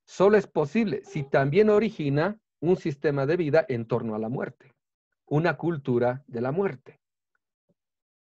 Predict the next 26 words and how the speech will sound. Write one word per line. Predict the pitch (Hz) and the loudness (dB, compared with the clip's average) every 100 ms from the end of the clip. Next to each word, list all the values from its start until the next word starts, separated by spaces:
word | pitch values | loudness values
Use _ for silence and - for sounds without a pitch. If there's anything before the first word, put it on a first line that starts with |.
| _ _ _ - | _ _ _ 2
Entonces | 180 165 160 | 2 2 -2
estamos | 180 143 202 185 190 196 _ - | -4 2 2 2 -2 -4 _ -8
en | 131 | -4
un | 170 165 | -4 -2
punto | 175 175 151 | -2 0 0
álgido | 151 151 151 | 0 0 -2
en | 123 | -2
el | 113 110 | -4 0
cual | 151 185 233 - - _ _ - | 2 2 0 -12 -20 _ _ -2
el | 139 | 0
propio | 165 220 202 | 0 2 2
mundo | 170 196 | 2 0
moderno | 151 135 151 190 | 0 2 2 0
se | 151 | -4
está | 139 170 | -2 -2
desenmascarando | 143 131 135 127 123 - 120 143 180 160 | -2 -2 -2 -2 -4 -4 -2 -2 -2 -4
completamente | 123 113 165 156 113 107 113 151 | -6 -6 -6 -6 -6 -8 -6 -6
y | 131 | -6
se | 120 | -10
está | 123 - | -8 -8
mas-, | 165 147 - - | -6 -6 -8 -14
mostrando | 117 110 - 139 147 170 | -14 -10 -6 -4 -4 -4
como | - 143 180 - _ _ | -2 0 -2 -6 _ _
el | - 123 | -4 0
gran | 135 202 185 | 2 2 2
moloch, | 135 113 127 - | 0 0 -2 -6